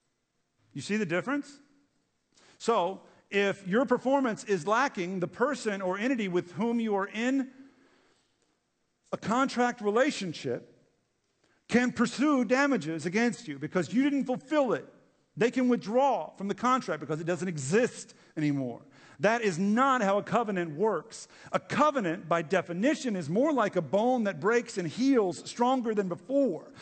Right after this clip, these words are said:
A covenant, once broken, is remade and restored through the power of grace and forgiveness. Because a covenant isn't about keeping all the rules to a T. A covenant is about two people who love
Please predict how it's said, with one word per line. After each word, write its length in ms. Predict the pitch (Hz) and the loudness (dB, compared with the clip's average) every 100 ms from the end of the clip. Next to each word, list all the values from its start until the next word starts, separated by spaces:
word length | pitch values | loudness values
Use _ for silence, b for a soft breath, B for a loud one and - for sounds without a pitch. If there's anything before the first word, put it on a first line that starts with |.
| B - | B -10
A 60 | |
covenant, 460 | - 269 285 285 220 | -2 0 2 0 -2
once 220 | 196 - | -4 -2
broken, 400 | 156 254 247 254 | 0 0 0 -4
is 180 | 202 139 | -4 -4
remade 720 | 185 180 196 254 277 240 147 | -4 -2 2 4 4 4 2
and 120 | 147 | -2
restored 640 | 151 - - 269 285 220 156 | -4 -6 0 4 6 4 2
through 100 | 165 | -4
the 80 | |
power 440 | 156 214 240 247 202 | -2 0 2 2 2
of 140 | 175 | 0
grace 440 | 135 214 240 170 - B 170 | 2 2 2 0 -4 B -4
and 160 | 170 170 | -4 -2
forgiveness. 720 | 175 147 233 226 151 127 - B B | -2 4 4 4 -4 -8 -16 B B
Because 260 | 214 220 202 | -2 0 0
a 40 | |
covenant 460 | 202 214 269 254 233 | 0 2 2 0 -2
isn't 240 | 214 190 | -2 0
about 420 | 190 247 277 - | 0 2 2 -2
keeping 480 | - 196 202 170 143 - | -4 -2 0 -2 -4 -2
all 280 | 160 147 127 | 2 2 2
the 140 | 117 | -2
rules 340 | 117 160 135 117 | -2 0 0 -4
to 140 | 117 | -6
a 40 | |
T. 340 | 113 156 139 120 170 - | -6 -2 -2 -4 -10 -14
A 40 | |
covenant 380 | - 202 180 165 | -2 -2 -2 -6
is 80 | 131 | -4
about 520 | 131 120 - - - | 0 -2 -2 -16 -8
two 140 | 190 | -8
people 300 | 180 156 165 | -6 -6 -6
who 160 | 117 117 | -6 -8
love 560 | 113 131 170 202 196 | -6 -6 -4 -8 -12